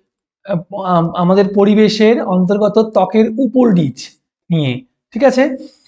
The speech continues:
এর আগের ভিডিওগুলো কিন্তু আমি, আহ, আই বাটনেও আসছে এবং প্লেলিস্টে দেওয়া আছে। তুমি আমার, আহ, চ্যানেলে ঢুকে যদি প্লেলিস্টে যাও, ওখানে আমার, আহ, পাতাবাহার,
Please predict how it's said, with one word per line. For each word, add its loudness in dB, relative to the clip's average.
এর 2
আগের 0
ভিডিওগুলো 2
কিন্তু 2
আমি, 2
আহ, -10
আই 0
বাটনেও 2
আসছে 0
এবং 2
প্লেলিস্টে 2
দেওয়া 2
আছে। 0
তুমি -2
আমার, 2
আহ, 0
চ্যানেলে 2
ঢুকে 4
যদি -2
প্লেলিস্টে 2
যাও, 0
ওখানে 0
আমার, 2
আহ, -2
পাতাবাহার, 2